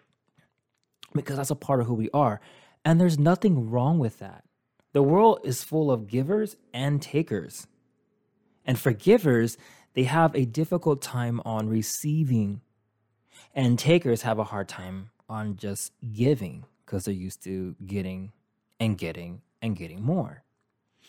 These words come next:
Is this wrong? Is this bad? No, it's just something that has been realized by the one who does this act. And, and why is this? It's, it's, it's a habit. It is a habit that we're so accustomed to, we're so used to, because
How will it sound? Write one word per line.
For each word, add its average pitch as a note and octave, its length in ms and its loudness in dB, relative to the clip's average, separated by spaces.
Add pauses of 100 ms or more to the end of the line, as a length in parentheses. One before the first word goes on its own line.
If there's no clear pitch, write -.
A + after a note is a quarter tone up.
(340)
Is D3+ 180 6
this C#3+ 200 2 (100)
wrong? C#3+ 360 6
Is B2+ 200 -2
this A#2 140 -12
bad? D3 440 2
No, D3 340 6
it's C3 180 4
just D3 160 4
something C#3 240 4
that B2 100 0
has A2+ 220 -6
been G2+ 240 -6
realized A#2+ 640 0
by G#2+ 300 -4 (360)
the A2 80 2
one A2 280 0
who - 120 -12
does G2 240 -6
this - 240 -20
act. - 440 -4 (1160)
And, A#2 440 0 (640)
and A#2 200 0
why A2+ 180 0
is F3 140 -2
this? G2 140 -8
It's, - 160 -16
it's, - 140 -14
it's - 140 -16
a A#2+ 40 -8
habit. F3 360 -2 (840)
It C3+ 160 4
is C3+ 140 4
a C3+ 80 2
habit B2+ 460 0
that - 160 -4
we're A#2 140 0
so B2 260 2
accustomed B2 580 -4
to, G2+ 120 -6
we're G2 100 -4
so A#2+ 180 -4
used A2 380 -2
to, A2 120 -2
because G#2+ 360 -2